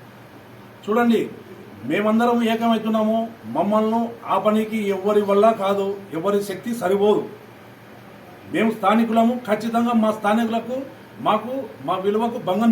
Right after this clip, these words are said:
జరిగింది. ఆ రోజు కొడుకు ఒక మాట అన్నాడు, తండ్రి ఒక మాట అన్నారు, దానికి ఖచ్చితంగా సమాధానం చెప్పాలి. ఈరోజు వచ్చి మీడియా మిత్రులు నన్ను ఎందుకు మీరు ఈ, ఈ యాత్ర చేస్తున్నావు అని అడిగినారు.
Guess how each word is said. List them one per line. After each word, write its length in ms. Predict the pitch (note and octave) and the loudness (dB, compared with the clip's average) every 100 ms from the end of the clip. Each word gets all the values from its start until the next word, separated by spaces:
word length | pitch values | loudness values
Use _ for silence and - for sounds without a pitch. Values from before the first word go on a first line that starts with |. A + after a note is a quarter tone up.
| G3+ | 2
జరిగింది. 340 | G3+ G3 F3+ F#3 - - - - - - - - - | 0 -2 -4 -6 -14 -20 -20 -20 -20 -20 -20 -14 -4
ఆ 80 | F3+ | 0
రోజు 160 | G#3+ G#3 | 2 0
కొడుకు 300 | G3+ G#3+ A3+ A3+ | 0 0 2 2
ఒక 80 | A3 | 2
మాట 120 | A3+ | 2
అన్నాడు, 300 | A3 A3 A3+ | 2 2 0
తండ్రి 300 | A#3 G#3 G#3 A3 | -2 -4 0 0
ఒక 100 | G3+ G3+ | 0 0
మాట 100 | G3 | 0
అన్నారు, 260 | F#3+ F3+ F3 - - - - - - - | -2 -4 -4 -8 -16 -20 -20 -20 -10 0
దానికి 320 | G#3 A#3 B3+ - | 2 2 0 -2
ఖచ్చితంగా 460 | A3+ A3+ A#3+ B3 C4+ - - - - | -2 -2 -4 0 -2 -4 -12 -10 -2
సమాధానం 500 | F#3 A#3 A3+ A#3 A#3 | 2 4 6 4 2
చెప్పాలి. 340 | G3+ G3 F#3 D#3+ - - - C#3+ | 0 0 0 -2 -8 -16 -16 -6
ఈరోజు 340 | G#3+ B3 B3 A#3+ | 0 0 2 0
వచ్చి 140 | A3+ C4 A#3 | -2 0 0
మీడియా 180 | A#3 A#3+ | 2 0
మిత్రులు 300 | A#3 A3+ A#3 | -2 -2 0
నన్ను 320 | A3+ A3 G#3 - - - - | 2 2 0 -6 -12 -20 -8
ఎందుకు 300 | F3 A#3+ A3+ C4 | -2 -2 -2 -4
మీరు 200 | A#3+ A#3 A3+ | -4 -2 -2
ఈ, 960 | A3+ A3 G#3+ G#3+ G#3 G3+ G3 F#3+ F3+ E3 - - - F#3 | -2 -2 -2 -2 -4 -6 -6 -6 -6 -8 -10 -20 -18 -12
ఈ 80 | F#3+ F3+ E3 D#3 D3+ E3+ | -8 -4 -2 -2 -4 0
యాత్ర 240 | G3 A3+ | 0 0
చేస్తున్నావు 520 | A3+ G#3+ A3 G#3+ G3 G3+ | 0 0 0 0 0 -2
అని 100 | F3+ | -2
అడిగినారు. 380 | E3 E3 D3+ | -2 -4 -6